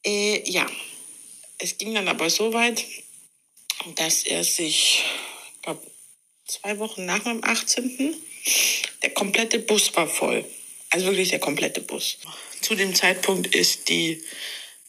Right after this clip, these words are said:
sechsstufige Realschule in Bayern eingeführt worden. Und der hat sich vor versammelten Bus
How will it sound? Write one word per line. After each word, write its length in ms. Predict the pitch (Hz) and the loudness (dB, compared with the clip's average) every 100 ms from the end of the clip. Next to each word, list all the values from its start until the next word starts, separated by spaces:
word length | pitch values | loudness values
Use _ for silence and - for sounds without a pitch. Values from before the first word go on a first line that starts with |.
| - | -6
sechsstufige 840 | - 202 - - 196 196 180 180 | 0 4 4 4 2 4 4 4
Realschule 460 | 165 160 170 - 160 | 6 4 4 4 0
in 120 | 151 | 2
Bayern 280 | - - - | 2 4 4
eingeführt 540 | - 165 - - - | 2 4 4 2 0
worden. 240 | - - - - - - - - - - - - - - - - | -2 -2 -4 -10 -12 -8 -6 -6 -8 -12 -14 -16 -16 -16 -12 -6
Und 160 | 185 | 0
der 140 | 190 190 | 2 2
hat 180 | 196 - | 4 4
sich 240 | 220 - | 4 4
vor 240 | - 180 | 4 4
versammelten 880 | 180 - 175 - 185 233 262 - 233 | 4 4 4 6 4 4 2 4 4
Bus 480 | 226 180 196 - - | 4 4 6 4 4